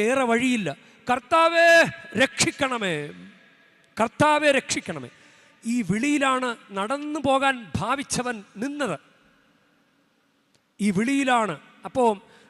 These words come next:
നമ്മുടെ ഭാഗത്തു നിന്നുള്ള ഒരു പ്രധാനപ്പെട്ടൊരു കാര്യമാണ് നമ്മൾ അവ-, ഈ വെള്ളത്തിൽ, അല്ലെ, പ്രതികൂലമായ കാലാവസ്ഥ ഉണ്ടാകുന്നവരുടെ അവസ്ഥ, നടുക്കടൽ, നടുക്കടൽ, അവർ അവശരായിരുന്നു.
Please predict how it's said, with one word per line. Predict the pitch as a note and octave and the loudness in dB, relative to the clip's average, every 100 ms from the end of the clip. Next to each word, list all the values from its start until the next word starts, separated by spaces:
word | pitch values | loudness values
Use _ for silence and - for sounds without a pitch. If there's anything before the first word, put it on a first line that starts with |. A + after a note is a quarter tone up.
| - | -10
നമ്മുടെ | E3+ B3+ A#3 F3 | -6 -4 -2 0
ഭാഗത്തു | A#3 A#3+ - B3 | 0 0 -2 -2
നിന്നുള്ള | A#3+ A#3 A3 G#3+ A3 | -2 -4 -4 -4 -4
ഒരു | G#3+ - | -4 -6
പ്രധാനപ്പെട്ടൊരു | E3+ F#3+ A#3 B3+ - A#3+ - G#3 F3+ | -6 -4 -4 -4 -6 -8 -8 -6 -4
കാര്യമാണ് | F#3+ F#3+ F3+ F3 F3+ | -2 0 0 -2 -4
നമ്മൾ | F#3 G#3 G#3 - - - - C#3+ | -4 -2 -2 -6 -20 -20 -8 -2
അവ-, | G3 G#3 - F#3 | -2 -2 -6 -10
ഈ | D#3 C3 B2+ E3 _ - - - - _ | -8 -8 -12 -18 _ -20 -20 -20 -20 _
വെള്ളത്തിൽ, | C3 E3 - B3 A3 G#3 G3 | -10 -8 -6 -4 -4 -8 -8
അല്ലെ, | F3 - | -8 -6
പ്രതികൂലമായ | E3 G3+ A3+ A#3 A3+ A3 G#3+ | -6 -4 -2 0 0 -2 -2
കാലാവസ്ഥ | E3+ F#3+ A3+ A3+ - A#3+ G#3 | -4 -2 -2 -2 -4 -4 -4
ഉണ്ടാകുന്നവരുടെ | G#3 A3 A3 A3+ A3 A3 G#3+ A3 - - - C#3 | -2 -2 -2 -2 -2 -2 -2 -6 -12 -20 -8 -4
അവസ്ഥ, | G#3 - A#3 A3+ G3 | -2 -2 -4 -4 -6
നടുക്കടൽ, | F3 F#3+ F3 _ - C4 C4+ C4 G3 - G3+ | -4 -2 -4 _ 0 2 2 -2 -6 -8 -4
നടുക്കടൽ, | A3+ D4 - - C#4 C#4 C#4 C#4 - - - - - - - _ _ _ _ _ _ _ _ - | -2 -2 -4 -2 2 4 4 2 -2 -20 -20 -20 -20 -20 -20 _ _ _ _ _ _ _ _ -4
അവർ | F3+ C4 A#3+ A3+ - - E3+ | 2 4 4 0 -8 -10 -4
അവശരായിരുന്നു. | F3+ B3 - - D4 C#4+ C#4+ C#4 C#4 | 0 0 0 0 0 2 2 0 -4